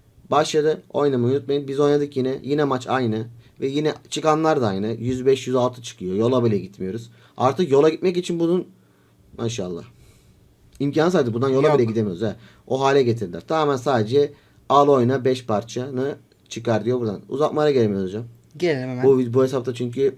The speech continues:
Speaker 1: e, e, videoda uzatma paketlerini açmamıştık. Şimdi onları açalım. Gelsin bakalım neler olacak.
Speaker 2: Hemen açalım o zaman. Tıkladık buraya.
Speaker 1: Gelsin.
Speaker 2: Ve açılıyor. Hazırsak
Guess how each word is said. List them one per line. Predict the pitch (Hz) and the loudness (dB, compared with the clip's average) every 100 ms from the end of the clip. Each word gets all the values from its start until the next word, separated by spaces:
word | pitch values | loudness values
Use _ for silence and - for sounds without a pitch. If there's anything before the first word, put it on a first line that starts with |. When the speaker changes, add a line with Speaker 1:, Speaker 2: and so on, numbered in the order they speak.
| - 110 | -6 -6
Speaker 1:
e, | |
e, | 101 - 107 104 104 101 | -4 -2 0 2 0 -2
videoda | 104 107 117 113 117 - _ _ _ - | -2 0 0 0 -4 -20 _ _ _ -4
uzatma | 110 113 113 | -2 -2 -2
paketlerini | 113 101 113 | -4 -4 -4
açmamıştık. | 117 107 - - | -4 -6 -8 -12
Şimdi | - 110 | -6 -2
onları | 113 110 110 | 0 0 -2
açalım. | 113 113 117 | -4 -4 -2
Gelsin | 113 107 - 107 | -2 -2 -4 -6
bakalım | 92 85 117 | -6 -6 -2
neler | 113 107 | 0 -2
olacak. | 95 95 - - _ _ | -4 -8 -12 -20 _ _
Speaker 2:
Hemen | 147 143 143 | -10 -6 -6
açalım | 143 156 147 | -4 -4 -4
o | 131 | -6
zaman. | 123 127 139 _ _ _ - | -8 -10 -12 _ _ _ -14
Tıkladık | 160 165 156 143 | -8 -4 -4 -4
buraya. | 135 127 127 | -4 -4 -4
Speaker 1:
Gelsin. | 107 110 117 117 - - _ 143 | -4 -4 -6 -10 -12 -20 _ -8
Speaker 2:
Ve | 139 143 143 _ _ _ _ _ _ _ - | -4 -4 -6 _ _ _ _ _ _ _ -12
açılıyor. | 165 160 139 131 139 - _ _ _ _ _ _ | -10 -8 -6 -6 -8 -14 _ _ _ _ _ _
Hazırsak | - 147 151 147 147 - | -6 -4 -2 -4 -6 -8